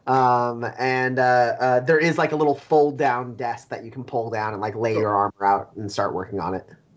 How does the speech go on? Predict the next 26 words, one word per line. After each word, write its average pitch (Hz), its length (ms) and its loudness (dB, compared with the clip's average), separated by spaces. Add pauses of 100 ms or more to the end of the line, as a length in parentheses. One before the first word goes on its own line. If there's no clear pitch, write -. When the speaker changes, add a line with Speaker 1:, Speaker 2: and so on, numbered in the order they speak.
(340)
Speaker 2:
Right. - 260 -8 (220)
And 147 100 -2
I 151 140 -2 (180)
pull 196 200 2
out 165 160 0
my 147 120 -2
arm 156 160 -2
and 131 100 -6
I - 20 -8
say, 156 300 -6 (920)
"Hey, 370 120 0
you 240 40 4
know, 226 140 2
I 233 60 0
forgot 302 280 -2
I 294 140 2
actually 262 380 0
worked 254 300 -2
on 156 140 -2
this 143 160 -6
a 147 40 -4
little 131 180 -6
bit. 180 100 -6
I 220 60 0
don't, 226 180 0
it's, - 140 -6